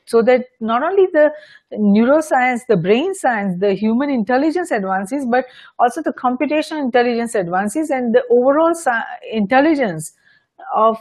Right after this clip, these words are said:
uh, human species as well as the computers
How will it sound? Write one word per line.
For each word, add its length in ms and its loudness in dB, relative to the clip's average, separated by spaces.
uh, 420 6
human 360 -2
species 480 -6
as 180 0
well 140 2
as 140 4
the 400 -2
computers 640 -2